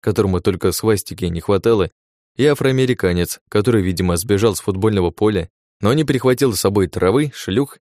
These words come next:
и ведро жареной курицы. Здоровый балбес под сотню килограмм и два метра ростом.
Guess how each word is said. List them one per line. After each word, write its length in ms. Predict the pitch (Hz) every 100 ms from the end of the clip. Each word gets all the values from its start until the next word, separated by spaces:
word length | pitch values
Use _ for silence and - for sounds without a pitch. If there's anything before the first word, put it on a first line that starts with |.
| _
и 120 | 160
ведро 320 | 143 107 139
жареной 380 | 113 110 110 98
курицы. 540 | - 92 87 - - - _ _ _ _ -
Здоровый 500 | 87 107 170 190 170
балбес 520 | 135 117 110 113 -
под 200 | - 95
сотню 300 | - 135 135
килограмм 560 | 117 95 92 107 135 135 -
и 100 | 123
два 220 | 110 107
метра 360 | 110 101 107 98
ростом. 520 | 87 82 - 80